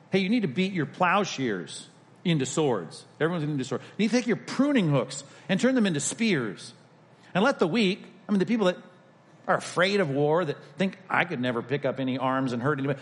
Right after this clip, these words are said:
hey, let them say, "I'm a warrior," 'cause you're gonna have to fight right now. You have to face this God. It's kinda like, in a huge way, the microcosm of Paul coming to Job going, "Hey, stand up straight. Gird yourself like a man. You got some problems? You're gonna,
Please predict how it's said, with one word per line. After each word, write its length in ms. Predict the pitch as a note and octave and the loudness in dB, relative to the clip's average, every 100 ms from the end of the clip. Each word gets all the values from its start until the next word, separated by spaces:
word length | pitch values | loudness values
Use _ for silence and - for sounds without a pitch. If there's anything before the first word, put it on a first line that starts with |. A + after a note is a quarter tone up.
| - | -2
hey, 180 | F3 E3+ | -2 2
let 220 | G3 F#3 | 0 2
them 160 | F#3 G3+ | 0 0
say, 260 | - F3 | 2 2
"I'm 260 | E3+ D#3+ E3 | 4 2 2
a 60 | C3+ | 2
warrior," 480 | C#3+ D3+ C3 G2 - - - - - | 4 4 2 0 -8 -20 -20 -20 -8
'cause 160 | - C3 | -4 -2
you're 100 | F3+ | 0
gonna 120 | B3 | 2
have 120 | D#3 | 0
to 60 | - | -4
fight 320 | - D3+ D3+ | 0 0 0
right 220 | C#3+ B2+ | -2 -2
now. 240 | A#2+ G#2+ F2+ - - | 0 -2 -4 -14 -6
You 80 | A#3 | -4
have 100 | B3 | -2
to 80 | D#3 | -4
face 380 | - G3 F#3+ - | 0 0 0 -2
this 240 | D#3 D3+ | -2 -2
God. 420 | A2+ C#3 B2 G2+ | -2 2 2 2
It's 100 | - | -2
kinda 180 | - A#3 | -2 2
like, 140 | F#3+ - - D#3 | 2 0 -8 0
in 140 | F#3 | 0
a 80 | C#3 - | 0 -6
huge 560 | - - A#3+ D4+ C#4+ C#3+ | -6 2 4 6 4 2
way, 360 | A#2 A#2 B2 C#3 - | 2 2 2 -2 -4
the 80 | E3 | 0
microcosm 720 | E3 A3 G#3 - E3 D3+ D3+ | 0 0 0 2 2 2 -2
of 120 | C#3+ | 0
Paul 220 | F#3+ G3 | 0 0
coming 300 | F#3+ F3 F3 | 0 -2 -2
to 60 | C#3 | -2
Job 280 | C#3 F3+ D3+ | 0 0 0
going, 160 | D3+ | 0
"Hey, 200 | E3+ D#3+ - - - - _ - - - _ | 0 -2 -6 -20 -20 -20 _ -20 -20 -20 _
stand 340 | - - G#3+ G#3 | -6 -2 2 2
up 80 | |
straight. 360 | - - C#3 G#2 - - - - - - | 0 0 0 0 -12 -20 -20 -20 -20 0
Gird 240 | D#3 G#3 | 2 2
yourself 360 | F3+ - G3+ E3+ | -2 0 0 2
like 160 | F3+ E3 | 0 0
a 60 | |
man. 380 | D3+ D3+ C#3 A2 - - - - | 0 2 2 0 -8 -20 -20 -12
You 100 | C3+ | 0
got 160 | F#3+ F#3+ | 0 2
some 120 | F3+ | -2
problems? 380 | D3+ F3+ G3 D#3+ | 2 4 4 2
You're 120 | F3 | 0
gonna, 140 | F3 | -2